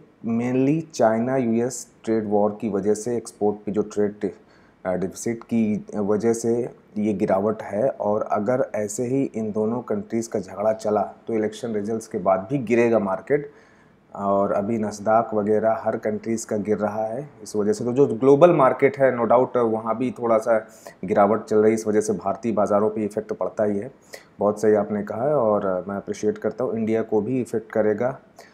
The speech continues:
और सब पैसा निकाल रहे हैं इन्वेस्टर, हमेशा की तरह इस बार भी होशियार रहें, वो पोर्टफोलियो लाल नहीं पसंद करता। इनका कहना है कि जो इन्वेस्टर्स होते हैं वो अपना पोर्टफोलियो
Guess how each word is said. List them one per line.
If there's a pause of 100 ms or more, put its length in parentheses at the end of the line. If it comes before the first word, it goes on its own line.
(340)
और (240)
सब
पैसा
निकाल
रहे
हैं
इन्वेस्टर,
हमेशा
की
तरह
इस
बार
भी
होशियार
रहें, (560)
वो
पोर्टफोलियो
लाल (160)
नहीं
पसंद
करता।
इनका
कहना
है
कि
जो
इन्वेस्टर्स
होते
हैं
वो
अपना
पोर्टफोलियो